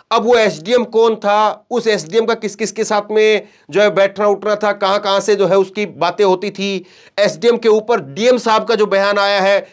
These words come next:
कि डीएम ने कहा है कि खुद जो है वो लेखपाल के ऊपर उन्होंने ही अटैक किया है, जो मर गए उन्होंने ही अटैक किया है और खुद से आग लगा ली। तो ये डीएम साहब का जो है बैकग्राउंड क्या है,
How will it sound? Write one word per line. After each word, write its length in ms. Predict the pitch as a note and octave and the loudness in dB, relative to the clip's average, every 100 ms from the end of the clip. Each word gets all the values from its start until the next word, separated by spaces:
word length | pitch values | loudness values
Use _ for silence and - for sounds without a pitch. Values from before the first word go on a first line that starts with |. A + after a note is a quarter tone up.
| _ _ _ | _ _ _
कि 100 | F#3 | -12
डीएम 280 | D#3+ G#3 A3+ | -4 -2 0
ने 100 | A3 | 0
कहा 240 | A3 G#3 G3+ | 0 0 2
है 160 | A3 | 0
कि 120 | A3 A3+ | -2 -8
खुद 260 | - A#3 | -6 -6
जो 140 | F#3 G#3 | -2 2
है 100 | G#3 | 2
वो 100 | G3+ | 2
लेखपाल 500 | G3 F#3 - G#3 G#3 | 0 -2 0 0 0
के 120 | G3+ | 2
ऊपर 420 | F#3 F#3 A3+ A#3 - _ _ - | 0 2 0 -2 -6 _ _ -2
उन्होंने 420 | F#3 F3 A3 C4 | 0 2 2 4
ही 240 | C#4+ C4 C4 | 4 4 2
अटैक 340 | A3 G#3+ G#3 | 0 -2 -4
किया 220 | F#3+ F#3 C3 | -2 -2 -2
है, 200 | G#2+ - _ | -6 -14 _
जो 520 | A#2+ B2+ G3+ A3 - _ _ - | -10 0 2 2 0 _ _ -8
मर 240 | D#3 B3 | 0 0
गए 340 | F#3+ F#3+ B3+ C#4 _ | 2 2 2 0 _
उन्होंने 340 | F#3 F#3+ A3 B3+ | -4 0 2 2
ही 200 | A#3 C4 | 2 2
अटैक 360 | A#3 G#3+ F#3+ - | 0 0 -2 -2
किया 240 | D#3+ C3 | -2 -2
है 160 | G#2+ - - | -4 -12 -4
और 140 | G#3 | -2
खुद 220 | - C4 G3+ | 0 -4 0
से 140 | B3+ | 0
आग 180 | A3+ G3+ | 2 2
लगा 220 | F3+ D3 | 0 0
ली। 160 | A2+ - - _ - | -4 -10 -20 _ -10
तो 60 | A#3+ | -6
ये 120 | A3 | -6
डीएम 320 | C3+ G3+ A#3+ | -4 -4 -2
साहब 260 | A3 G#3+ G#3+ | 0 0 2
का 120 | A#3 | 0
जो 100 | G#3 | 0
है 60 | G#3+ | 0
बैकग्राउंड 500 | G3 G3 D#3+ G#3 G#3+ | 0 -2 0 0 0
क्या 200 | F#3+ G3 | 0 0
है, 280 | F3+ F#3 - | 0 -2 -6